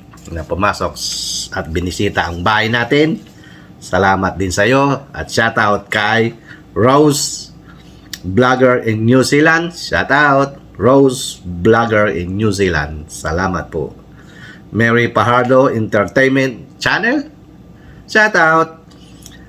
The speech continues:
Ate Babes Vlog. Shoutout po. Si Kuris Kuris. <laughs> Kuris Kuris ba tawag ang ano dyan? Pronunciation? Kuris Kuris Vlog.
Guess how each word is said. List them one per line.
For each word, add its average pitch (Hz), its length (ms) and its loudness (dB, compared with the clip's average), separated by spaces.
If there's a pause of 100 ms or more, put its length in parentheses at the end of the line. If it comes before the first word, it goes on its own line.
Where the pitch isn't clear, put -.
(160)
Ate 117 320 -2
Babes 131 640 0
Vlog. 151 560 0 (400)
Shoutout 90 420 -2
po. - 380 2 (560)
Si - 240 -4
Kuris 160 400 4
Kuris. 247 640 0 (160)
<laughs> - 360 -14
Kuris 117 280 2
Kuris 127 240 2
ba 127 160 0
tawag 123 400 0
ang 113 160 -2
ano 117 160 0
dyan? 247 240 0 (240)
Pronunciation? 120 720 0 (880)
Kuris 185 400 4
Kuris - 800 0
Vlog. 175 680 -2